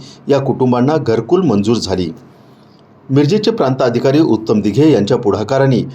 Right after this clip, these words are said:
बागडी कुटुंबासमोर आशेचा किरण निर्माण झाला. या पाच कुटुंबांना त्याच गावातील शासकीय जागा उपलब्ध करून देण्यात आली.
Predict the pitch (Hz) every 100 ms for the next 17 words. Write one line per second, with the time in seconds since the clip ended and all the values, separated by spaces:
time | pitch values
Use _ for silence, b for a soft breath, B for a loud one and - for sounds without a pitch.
0 | B B 123 131 156 190 139 135 127 120
1 | 135 151 170 110 107 170 175 165 113 135
2 | 127 95 107 98 95 92 - B B B
3 | B 110 117 - 120 123 123 127 123 127
4 | 147 143 123 120 107 101 107 151 143 110
5 | 98 - 165 127 107 113 98 B B B
6 | 151 147 165 175 165 139 127 151 104 101
7 | 101 92